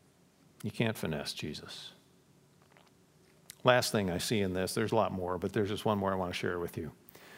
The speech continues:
You cannot wash your hands of Jesus.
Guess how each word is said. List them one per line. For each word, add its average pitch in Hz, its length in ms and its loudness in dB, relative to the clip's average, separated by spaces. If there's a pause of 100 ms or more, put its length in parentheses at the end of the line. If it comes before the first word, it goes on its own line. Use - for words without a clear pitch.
(720)
You 113 120 0
cannot 139 440 4
wash 113 400 2
your 98 120 -2
hands 73 680 -4 (440)
of 107 120 -6
Jesus. 85 300 -10